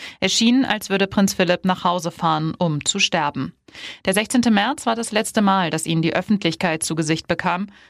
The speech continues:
Danach blieb Philipp auf Schloss Windsor, verbrachte hier seine letzten Tage. Wie diese ausgesehen haben?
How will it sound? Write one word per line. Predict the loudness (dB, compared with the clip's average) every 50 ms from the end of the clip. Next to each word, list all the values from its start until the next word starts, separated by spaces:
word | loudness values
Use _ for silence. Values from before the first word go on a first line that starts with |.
| _ -4
Danach | -2 0 2 2 0 0 -2
blieb | -2 -2 -2 -2 -2
Philipp | 0 0 2 2 2 2 2
auf | 0 -2 -2 -2
Schloss | -2 -2 -2 0 2
Windsor, | 2 2 2 0 -2 -6 -6 -8 -6
verbrachte | -4 -4 -4 -2 -2 -4 -4 -4 -4 -2
hier | 0 2 2 4 2 2 0
seine | 0 -2 -2 0 0
letzten | -2 -2 -2 -2 0 0 0
Tage. | 2 2 0 0 -2 -4 -8 -12 -12 _ _ _ -20 -20 -20 -16 _ -2
Wie | 0 2
diese | 2 2 2 2 0 0
ausgesehen | -2 -2 -2 -2 0 2 2 2 2 2
haben? | 2 2 4 2 2 2 0